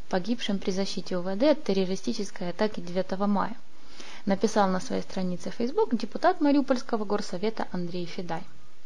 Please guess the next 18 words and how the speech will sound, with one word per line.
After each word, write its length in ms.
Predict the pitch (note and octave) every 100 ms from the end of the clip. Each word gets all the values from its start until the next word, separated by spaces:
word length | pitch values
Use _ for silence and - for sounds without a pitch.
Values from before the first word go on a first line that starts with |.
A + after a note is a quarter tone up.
| - - - - - - - - - - - -
Далеко 360 | G#3 C4+ D4+
не 120 | A4 A4+
все 220 | - A3+
мариупольцы 560 | F#3+ C4+ F#4 B3 -
поддерживают 600 | - G3 B3 B3 G#3+ G#3 G3+
идею 220 | F#3+ G3
с 40 |
переименованием, 800 | - G#3+ G#3+ A3 B3 G#3 E3+ - - - - -
считают 460 | - G3+ - G#3+ G#3
это 100 | G3+
формализмом 640 | - G#3+ A#3 D#4+ D#4 A3 -
и 80 | A#3+
заявляют, 500 | A#3 A#3 G#3 F#3 -
что 200 | - G#3
есть 120 | G3
более 240 | F#3+ G#3 A3
актуальные 540 | - C#4+ B3+ G3 F3+
вопросы. 480 | G3 - G3+ F3